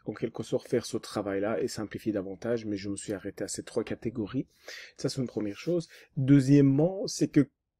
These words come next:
qu'est-ce qu'on entend par le pouvoir ? Il ne faut pas oublier qu'on est dans une vision relationnelle de pouvoir. Ça, c'est une chose. Deuxièmement, euh, en réalité, ce sont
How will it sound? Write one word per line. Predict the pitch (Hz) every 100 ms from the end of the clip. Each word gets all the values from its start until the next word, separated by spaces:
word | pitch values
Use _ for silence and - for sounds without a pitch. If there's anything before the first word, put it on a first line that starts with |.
| -
qu'est-ce | 160
qu'on | - 139
entend | 131 127
par | 117 113
le |
pouvoir ? | 110 113 117 175 190 - - _ -
Il | 139
ne |
faut | 135 127
pas | 131 107
oublier | 113 110 113 135
qu'on | 151 120
est | 110
dans | 104
une | 98 110 110
vision | 113 107 104 - _
relationnelle | 101 101 110 107 - 110 95
de | 104
pouvoir. | - 98 107 180 _
Ça, | -
c'est | - 98
une | 95
chose. | - 180 175 - _ _
Deuxièmement, | 139 123 135 127 160 190 - - _ -
euh, | 131 131 123 117 - _ _ - - _ _
en | 139
réalité, | - 135 131 - 196 208
ce | -
sont | 131 170 180